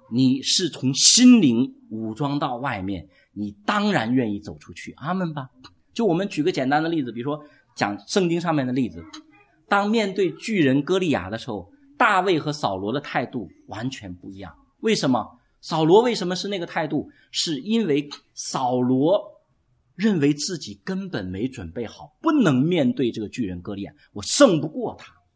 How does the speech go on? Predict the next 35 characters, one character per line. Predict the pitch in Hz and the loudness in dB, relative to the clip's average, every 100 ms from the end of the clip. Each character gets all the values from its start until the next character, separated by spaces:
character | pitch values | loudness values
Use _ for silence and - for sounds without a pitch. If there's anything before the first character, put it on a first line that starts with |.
| _ _ _ | _ _ _
所 | - 240 | -4 -2
以 | 196 | 0
他 | 214 | -2
就 | 214 185 | 0 0
都 | 170 | 0
躲 | - 135 110 | 0 -2 0
在 | 135 | 0
山 | - 151 | 4 4
洞 | 156 135 | 4 2
里， | 90 - | 0 -2
对 | 202 | 2
吧？ | 202 151 | 4 4
你 | 147 | 6
明 | 165 | 6
白 | 147 | 4
吗？ | 143 - - | 2 -2 -6
这 | - 202 | 0 2
就 | |
是 | 190 | 2
我 | 147 | 2
们 | 131 | 2
说 | 160 | 0
的 | 151 | -2
宗 | 147 165 | 0 -2
教， | 175 180 101 - _ - | 2 0 0 -8 _ -6
他 | 233 | 2
没 | 175 143 | 6 6
信 | 208 - 240 | 4 2 2
心 | 151 175 185 175 | 0 -2 -4 -4
的， | - - _ - | -6 -12 _ -4
他 | 233 | 2
没 | 170 214 | 4 4
把 | - 135 - | 4 2 2
握 | 139 170 | 0 2
的。 | 113 | 0